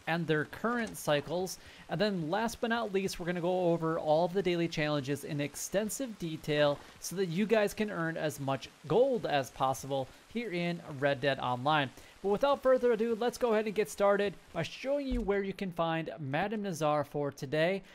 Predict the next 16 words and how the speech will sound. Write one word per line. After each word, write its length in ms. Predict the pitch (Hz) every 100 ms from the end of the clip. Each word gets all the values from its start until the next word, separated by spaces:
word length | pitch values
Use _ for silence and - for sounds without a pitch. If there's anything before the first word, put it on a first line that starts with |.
| - -
And 280 | 151 151 139
Madame 280 | 196 262
Nazar's 360 | 240 220 220 185
location 500 | 180 - 208 233 208
is 140 | 165
actually 460 | 214 262 - 240 208
in 220 | 214 170 127
Big 260 | 160 151
Valley, 560 | 127 151 170 165 170 170
and 260 | 151 156
your, 300 | 151 156 160
uh, 220 | 156 143 139 - -
fast 240 | 302 277
travel 480 | - 254 226 220 - - - _ _ _
destination 640 | 208 240 - 202 202 - 190
of 240 | 160 156